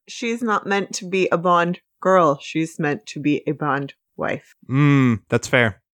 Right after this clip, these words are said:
Speaker 1: She actually has a backstory. She has depth. She's meant to make it out of this film alive. She's, like, she's supposed to make it to the next movie. <laughs> Like,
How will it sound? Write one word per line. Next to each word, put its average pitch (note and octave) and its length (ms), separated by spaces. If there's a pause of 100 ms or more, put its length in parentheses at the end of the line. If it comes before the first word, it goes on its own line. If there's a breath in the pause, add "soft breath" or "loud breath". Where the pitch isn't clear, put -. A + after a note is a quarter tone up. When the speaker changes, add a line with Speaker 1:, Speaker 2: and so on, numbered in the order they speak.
(160)
Speaker 1:
She B3 300
actually F3+ 440
has E3 280
a D#3 40
backstory. D3 720 (200)
She - 220
has D#3+ 300 (260)
depth. - 400 (200)
She's A3 440
meant F#3 400
to - 100
make E3+ 260
it E3 160
out D3+ 220
of F3+ 160
this D#3 300
film E3 480 (200)
alive. C#3 960 (220)
She's, F#3+ 460
like, F3 240
she's A3 260
supposed A3+ 420
to A3+ 60
make G#3+ 220
it - 220
to D#3 140
the E3 100
next G#3+ 320
movie. G3+ 680
<laughs> - 280
Like, G3+ 320